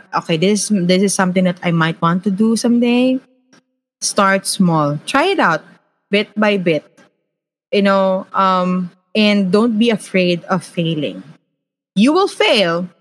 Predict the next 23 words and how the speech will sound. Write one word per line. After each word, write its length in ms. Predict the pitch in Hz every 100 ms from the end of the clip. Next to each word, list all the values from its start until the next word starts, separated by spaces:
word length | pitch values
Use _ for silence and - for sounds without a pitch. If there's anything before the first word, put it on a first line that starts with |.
| _ -
I'm 240 | 190 180
telling 320 | 180 190 240 254
you, 80 |
'cause 160 | 180 175
I 160 | 165 180
failed, 440 | - 170 160 160 _ _ _ _ _ _ _ _ _ _ 165
but 120 | 180
I 120 | 185 180
try 280 | - 180 180
to 120 | 185 170 _ _ _ _ _ _ _ -
bring 160 | 190 185
myself 420 | 185 185 190 -
back 260 | 170 165 156
up. 160 | 147 160
Like 160 | 147
what 120 | 160
I 60 | 165
said, 220 | 165 165
I 40 | 160
had 160 | 156 165
my 120 | 170
dark 300 | 165 160 -
days. 380 | 165 170 -